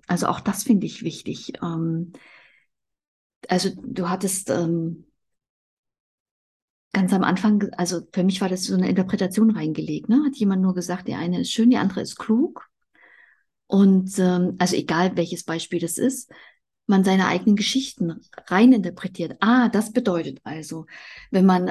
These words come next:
ähm, schön ist, ist man nicht klug und wenn man klug ist, ist man nicht schön. Das ist ja Interpretation, das hat ja die Person nicht gesagt. Und, ähm, das finde ich auch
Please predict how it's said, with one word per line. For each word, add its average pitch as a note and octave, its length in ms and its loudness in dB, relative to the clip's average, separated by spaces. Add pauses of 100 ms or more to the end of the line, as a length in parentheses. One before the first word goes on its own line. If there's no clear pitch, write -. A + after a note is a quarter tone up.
ähm, F3 400 -4
schön G#3+ 400 4
ist, - 340 -4
ist - 220 -8
man F#3 160 -4
nicht F3+ 300 -10
klug B3+ 460 0
und G3+ 160 0
wenn F#3+ 120 0
man F3 320 -4
klug A#3 300 0
ist, B3+ 160 -2
ist - 160 -10
man A3 140 2
nicht A3 240 0
schön. E3+ 340 -2
Das E3+ 160 -12
ist A#3+ 140 -10
ja A#3 80 -2
Interpretation, G3 720 -4
das F3 120 -10
hat F#3 120 -6
ja F3+ 60 -4
die F#3 120 -8
Person F#3 340 -2
nicht F#3 260 -4 (280)
gesagt. G#3+ 480 -2 (720)
Und, E3+ 580 0
ähm, D#3 600 -8 (580)
das G#3+ 200 -4
finde A#3+ 200 8
ich - 160 -4
auch A3 280 -6